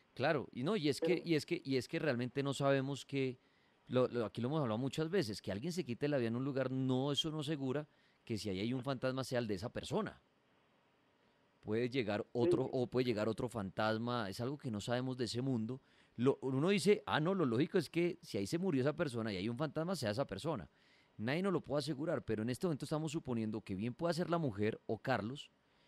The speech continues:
Speaker 1: y estamos tratando de hablar con ellos o recibir alguna señal que, mire, ya otra vez está todo en calma. Se me hace extraño, ahorita había mucha interferencia,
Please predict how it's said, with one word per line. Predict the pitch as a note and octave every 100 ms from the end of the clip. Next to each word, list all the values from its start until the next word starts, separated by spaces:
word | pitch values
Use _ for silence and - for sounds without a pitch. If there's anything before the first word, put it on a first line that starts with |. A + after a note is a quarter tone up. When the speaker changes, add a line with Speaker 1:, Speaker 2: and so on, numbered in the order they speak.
| _ _ -
Speaker 1:
y | G#2+
estamos | G2+ G#2 B2+
tratando | C#3 G2+ G#2 A#2
de |
hablar | A#2 F#2
con | - A#2
ellos | A2 E2+ G#2+ -
o | G2+
recibir | G2 F#2 F#2 G2
alguna | G#2+ A#2+ A#2
señal | B2 A2+ G2+ G#2+
que, | G#2+
mire, | G2+ G2
ya | F2+ G#2
otra | A2+ B2+
vez | B2
está | B2 C3
todo | - D3 C#3
en | C3+
calma. | - G#2 D#2+ D#2 _ _ _ _ _ -
Se | -
me | G2
hace | F#2+
extraño, | A#2 - A2+ A#2+
ahorita | A2 A2
había | G#2+
mucha | A#2 A2
interferencia, | A#2 A#2+ A2+ B2+ A2+ A#2 C#3